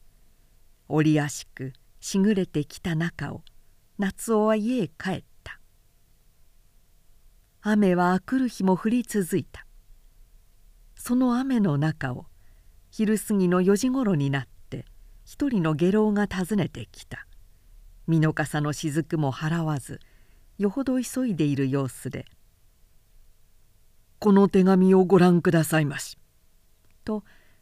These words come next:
吉郎兵衛からの封書を差し出した。夏男はこの隠れ家を下郎などに教えた吉郎兵衛の仕方が軽々しく思えたが、書面を開いてみると走り書きで、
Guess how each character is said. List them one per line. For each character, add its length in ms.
吉 260
郎 140
兵 160
衛 60
か 160
ら 120
の 140
封 240
書 240
を 60
差 180
し 160
出 120
し 160
た。 140
夏 360
男 140
は 120
こ 140
の 200
隠 280
れ 100
家 200
を 140
下 200
郎 260
な 120
ど 120
に 120
教 100
え 140
た 160
吉 300
郎 120
兵 140
衛 40
の 140
仕 140
方 280
が 180
軽 220
々 260
し 120
く 140
思 260
え 60
た 200
が、 200
書 180
面 300
を 60
開 320
い 40
て 140
み 120
る 120
と 120
走 320
り 120
書 100
き 200
で、 180